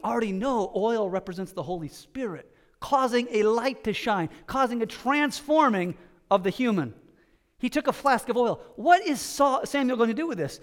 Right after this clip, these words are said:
He took the oil and he poured it on the head of Saul. And then he kissed him and said, "Has not the Lord anointed you to be prince over the people of Israel?" He anointed him.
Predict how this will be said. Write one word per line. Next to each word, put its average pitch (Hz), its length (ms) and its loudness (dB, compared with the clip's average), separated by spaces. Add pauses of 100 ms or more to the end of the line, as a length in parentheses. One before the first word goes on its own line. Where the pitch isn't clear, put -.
(180)
He 262 120 -2
took 339 200 -2
the 311 140 -6
oil 262 320 4 (180)
and 240 140 4
he 262 80 2
poured 370 400 2
it 403 160 -2
on 277 180 6
the 233 140 6
head 196 640 6 (840)
of 202 160 6
Saul. - 800 2 (420)
And 240 160 2
then 269 100 2
he 254 160 4
kissed - 500 -4
him 131 240 -4 (420)
and 220 140 0
said, 226 200 2
"Has 208 200 6
not 247 220 2
the 240 80 2
Lord 220 220 4
anointed 220 520 -2
you 240 160 -4
to 240 60 -2
be 220 140 -4
prince 233 360 -6
over 196 160 -6
the 190 80 -6
people 226 280 -6
of 196 80 -4
Israel?" 277 500 -6 (1080)
He 233 100 -6
anointed 214 400 -4
him. 120 200 -12